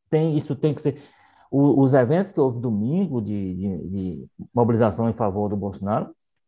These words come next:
chovem das histórias de ameaças e agressões contra jornalistas. Esses, e isso tem uma voz que pode, pelo menos, acalmar esse pessoal, e a voz é do presidente da República, que ela precisa se manifestar, ela precisa demonstrar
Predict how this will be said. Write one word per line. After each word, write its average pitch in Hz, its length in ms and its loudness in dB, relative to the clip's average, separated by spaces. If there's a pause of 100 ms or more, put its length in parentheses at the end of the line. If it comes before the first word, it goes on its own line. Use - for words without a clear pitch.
chovem 196 580 4
das 170 180 2
histórias 156 500 -2
de - 380 -8 (140)
ameaças 165 560 2
e - 40 -2
agressões 175 480 -6
contra 214 220 -10
jornalistas. 196 680 -4
Esses, - 160 -16 (500)
e 180 140 6
isso 220 280 0 (480)
tem 214 120 8
uma 240 180 8
voz 196 400 6
que 180 80 -2
pode, 147 300 2
pelo - 160 0
menos, 156 240 -2
acalmar 131 460 0
esse 113 120 -8
pessoal, 117 440 -2
e 202 60 0
a 156 60 2
voz 117 280 0
é 156 40 -4
do 196 120 -6
presidente 196 300 -4
da 156 60 2
República, 147 300 2
que 202 80 -6
ela 196 100 -2
precisa 190 480 0
se 185 140 -6
manifestar, 226 640 -2
ela 160 100 -2
precisa 175 380 0
demonstrar 196 840 0